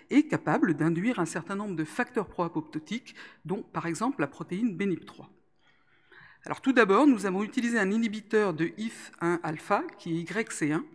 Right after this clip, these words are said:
et nous avons pu montrer que cet inhibiteur réduisait l'apoptose induite par l'hypoxie. Alors, si l'on étudie la protéine if par Western blot,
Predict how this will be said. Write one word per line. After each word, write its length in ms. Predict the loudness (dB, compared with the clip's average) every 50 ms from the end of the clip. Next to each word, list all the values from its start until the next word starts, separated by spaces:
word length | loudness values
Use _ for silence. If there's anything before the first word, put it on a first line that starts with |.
| -20 -20 -18 -18 -18 -18 -12 -8
et 160 | -2 0 0 0
nous 220 | 0 -2 -2 0
avons 160 | 0 0 0
pu 160 | 2 4 4
montrer 460 | 4 4 4 0 -4 -4 -2 -2 -2 -2
que 280 | -4 -4 -4 -2 -2
cet 320 | -4 -2 -2 -2 0 2 2
inhibiteur 680 | 0 0 0 -2 -6 -6 -4 -2 -2 -2 -2 -4 -8 -12 -18 -20 -20 -14 -10
réduisait 800 | -8 -4 2 4 6 6 6 4 -2 -4 -2 -2 -2 -2 -2 -6 -12 -20 -18 -8 -4
l'apoptose 600 | -4 -4 -2 -2 -4 -4 -4 -4 -4 -2 0 -2
induite 260 | -2 -2 -6 -10 -8
par 160 | -8 -6 -6
l'hypoxie. 500 | -6 -6 -6 -6 -6 -6 -10 -16 -16 -20 _ _ _ _ _ _ _ _ _ _ _ _ _ _ -20 -20 -20 _ -20 -20 -20 -20 -20 -20 -20 -20 _ _ _ _
Alors, 140 | -16 -10 -6
si 240 | -4 2 4 4 6
l'on 180 | 6 4 4 2
étudie 480 | 0 -2 -6 -8 -8 -4 -4 -4 -2 -2
la 100 | -4 -4
protéine 600 | -4 -4 -6 -6 -4 -4 -4 -4 -2 -2 -2 -2 -4 -6 -6 -4
if 280 | -4 -4 -6 -10 -10 -8
par 140 | -8 -6
Western 340 | -6 -8 -10 -8 -6 -6 -4
blot, 380 | -4 -2 0 0 0 -2 -4